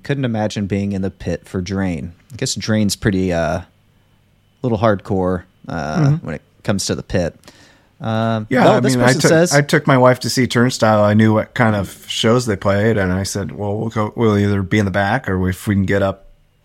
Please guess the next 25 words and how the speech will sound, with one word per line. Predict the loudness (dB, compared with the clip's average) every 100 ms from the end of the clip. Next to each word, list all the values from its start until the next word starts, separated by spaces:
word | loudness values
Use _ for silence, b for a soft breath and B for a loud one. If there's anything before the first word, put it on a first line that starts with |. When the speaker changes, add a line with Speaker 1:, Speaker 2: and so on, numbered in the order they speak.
| _ _ _ _
Speaker 2:
above | -6 0 2 2 -2 -8 -6
where | -4
there's | -2 -4 -6
Speaker 1:
Yeah, | -2 0
get | 0 -2
in |
a | -2
seat. | 0 2
Speaker 2:
gonna | 2
be | 2
no | 2 2
movement." | 2 -2 -6 -4
Yeah, | -4 -4 -10 -10
we'll | -6 -4
just, | -6 -6
so | 0 2
Speaker 1:
Yeah. |
Speaker 2:
we | 2
stood | 0 0
in | 0
the |
balcony, | 2 0 2 0
and, | 2 0
you |
know, | 0 -2